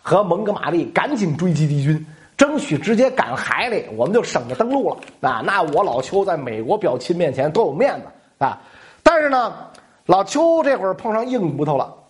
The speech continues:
蒙哥马利呀，根本都不搭理他啊！九月底，你跟我逗闷子呢，我这兵都没训练，让他们去战场送死吗？必须十月底，是吧？而且放出狠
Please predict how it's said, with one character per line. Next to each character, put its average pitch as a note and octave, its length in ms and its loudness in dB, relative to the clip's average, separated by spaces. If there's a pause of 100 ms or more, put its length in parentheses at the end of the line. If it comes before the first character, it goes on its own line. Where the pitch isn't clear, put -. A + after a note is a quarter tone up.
(460)
蒙 C#4+ 380 4
哥 D#4 200 4
马 C3+ 320 -2
利 G#3 280 0
呀， A#2 320 0
根 C4+ 140 2
本 F3+ 120 2
都 G3+ 100 2
不 A3 200 -2
搭 C4+ 440 0
理 D3 240 -6
他 - 500 -14
啊！ E2 220 -4 (380)
九 E3 460 2
月 D#4 260 2
底， - 340 -14 (640)
你 C3+ 140 0
跟 C4 100 4
我 G#3+ 100 4
逗 A#3+ 220 2
闷 B3 320 0
子 C3 80 -6
呢， E2+ 100 -10 (140)
我 C#3 160 0
这 E3+ 100 2
兵 E4+ 400 2
都 C#4 140 2
没 G#3 180 2
训 F#3+ 240 0
练， F#3 240 0
让 F#3 140 -4
他 G#3 100 -4
们 A3 80 -4
去 A3 100 -6
战 G3+ 200 0
场 E3+ 180 -6
送 G#3 220 0
死 - 160 -6
吗？ A2+ 240 -2 (320)
必 D4 260 4
须 D#4 400 0 (640)
十 - 300 0
月 A#3 120 2
底， D#3 100 -6 (680)
是 D#3 60 4
吧？ D3+ 260 2
而 A3+ 140 2
且 G3+ 120 0
放 G#3 300 -2
出 A3 160 -2
狠 D#3+ 260 -2